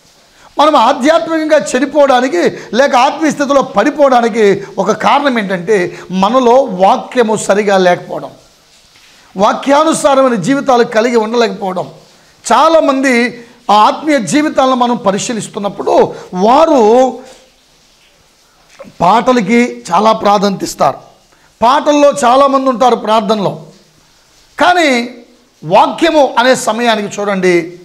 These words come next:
వాక్యానికి ముందు ప్రార్థన చేస్తూ ఉంటే కొంతమంది లేచి వెళ్ళిపోతూ ఉంటారు. కారణం వారికి వాక్యం అక్కర్లేదు, వాక్యంతో వారికి పని లేదు. ప్రియులారా, వాక్యము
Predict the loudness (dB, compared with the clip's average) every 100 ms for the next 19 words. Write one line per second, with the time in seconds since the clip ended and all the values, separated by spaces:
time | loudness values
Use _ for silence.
0 | -20 _ _ -2 0 0 0 0 0 -2
1 | -2 0 0 0 0 0 0 -2 -4 -2
2 | -2 -2 -4 -12 -4 -4 -2 -2 0 2
3 | 2 2 -2 -2 -2 -2 -2 -4 -6 -10
4 | -10 -6 -2 0 0 -2 -6 -4 0 0
5 | -2 -4 -6 -6 -4 -4 -2 2 2 2
6 | -6 -18 -20 _ -8 -2 0 0 -2 0
7 | 2 2 0 -2 -2 2 0 0 -4 -14
8 | -20 _ -2 0 2 2 2 0 -6 -10
9 | 0 2 2 0 0 2 2